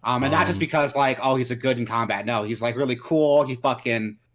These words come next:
Speaker 1: helps you out when you need, when you need it. One of your dudes get, like, kidnapped, and he's the first one to be like, "Let's go save this motherfucker." Like, it's, he's so cool. I freaking love Sylvando. If, if, if anyone, like, listens to this, like, go play Dragon Quest Eleven. Just for Sylvando. He's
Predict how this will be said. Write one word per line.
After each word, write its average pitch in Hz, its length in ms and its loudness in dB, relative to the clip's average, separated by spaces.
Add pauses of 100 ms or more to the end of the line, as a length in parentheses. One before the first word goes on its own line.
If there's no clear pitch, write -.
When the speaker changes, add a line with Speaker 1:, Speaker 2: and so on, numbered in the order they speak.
(200)
Speaker 1:
helps 143 240 0
you 139 80 2
out 131 120 2
when 120 120 -4
you 110 100 -4
need, 143 320 0
when 120 100 -2
you 113 120 -4
need 139 180 0
it. 139 320 0 (220)
One 147 120 0
of 160 80 2
your 160 100 4
dudes 156 300 4
get, 160 160 2
like, 123 200 -2
kidnapped, 156 500 -2
and 139 60 -2
he's 156 100 2
the 131 80 2
first 160 320 2
one 151 80 0
to 131 60 0
be 131 100 2
like, 123 120 2
"Let's 131 120 -2
go 127 140 0
save 135 340 -2
this 120 140 -4
motherfucker." 107 500 -6 (180)
Like, 110 140 -6
it's, - 240 -10
he's 147 240 -6
so 147 220 2
cool. 104 400 -6 (560)
I 110 80 -8
freaking 143 340 0
love 120 180 2
Sylvando. 95 520 -6 (240)
If, 127 240 -2
if, 139 180 0
if 156 300 2
anyone, 160 400 4
like, 127 180 2
listens 127 400 0
to 120 80 -8
this, 107 300 -4
like, 107 200 -6
go 127 160 0
play 127 180 0
Dragon 117 220 -2
Quest 117 240 -4
Eleven. 101 480 -4 (460)
Just 127 220 -2
for 127 100 -2
Sylvando. 98 640 -4
He's 101 240 -10